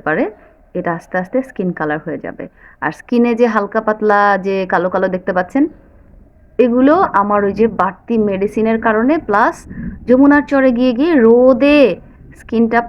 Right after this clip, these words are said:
পুড়িয়ে আমি এরকম করেছি। তো এগুলো আমি আরও কয়েকদিন যদি আস্তে আস্তে ডার্মা রোলার ইউজ করি, তাহলে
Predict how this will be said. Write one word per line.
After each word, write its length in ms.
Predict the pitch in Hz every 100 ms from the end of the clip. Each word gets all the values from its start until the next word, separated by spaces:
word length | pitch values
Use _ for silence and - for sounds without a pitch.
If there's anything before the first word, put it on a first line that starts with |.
| -
পুড়িয়ে 560 | 262 277 302 302 302 226 208 294 349 190
আমি 160 | 190 185
এরকম 280 | 170 165 170 160
করেছি। 320 | - - - - - - - - - _ -
তো 60 | 170 - 208
এগুলো 340 | 208 254 285 226 220 269 214
আমি 120 | 208 208
আরও 140 | 185 214 220
কয়েকদিন 360 | 208 208 214 208
যদি 140 | 202 196 180
আস্তে 180 | - 202
আস্তে 160 | 196 - 190
ডার্মা 240 | 175 180
রোলার 300 | 190 202 214 208
ইউজ 180 | 202 214 - -
করি, 260 | 196 240 415 - - - - _ _ - -
তাহলে 300 | 170 175 196